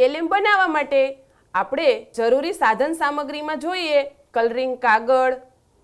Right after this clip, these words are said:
ફેવિકોલ અને નકામી પસ્તી. અને આ ટી એલ એમ નો ઉપયોગ આંગણવાડીની થીમ આધારિત પ્રવૃત્તિમાં ઓગસ્ટ મહિનાના ચોથા અઠવાડિયામાં આંગણવાડી કાર્યકર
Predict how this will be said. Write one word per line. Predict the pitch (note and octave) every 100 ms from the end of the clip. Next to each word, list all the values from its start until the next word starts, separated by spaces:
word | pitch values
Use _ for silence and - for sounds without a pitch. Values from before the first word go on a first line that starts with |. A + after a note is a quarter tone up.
| _ _
ફેવિકોલ | A#3+ A#3+ C4 C4 C4 C4 C4 _ _ _
અને | A#3 C4+ C#4
નકામી | C#4 C#4+ D#4 D#4 E4+ F4
પસ્તી. | F#4 G#4+ - D4 D4 C#4+ _ _ _ -
અને | G3+ A3 -
આ | G3+ A3
ટી | B3 D4 D4+
એલ | D4+
એમ | D4+
નો | D4+ - F#4
ઉપયોગ | - D4+ C#4 C#4 _ _ G#3
આંગણવાડીની | A3+ C#4 D4+ D4 D4 D#4 E4
થીમ | - A#3+ C4+ C4
આધારિત | C4 C#4+ D#4 D#4
પ્રવૃત્તિમાં | D#4 E4+ F4+ D4+ C4+ C4 C4 _ A3
ઓગસ્ટ | A#3 C#4+ C#4+ D#4+ D4+
મહિનાના | D4+ D4 D4 D4+ D4+
ચોથા | A#3 A3+ D4 D4
અઠવાડિયામાં | D4 D4 D4 C#4+ C#4+ D4+ -
આંગણવાડી | A#3 C4+ C#4+ C#4+ C#4 C4
કાર્યકર | A3+ B3 B3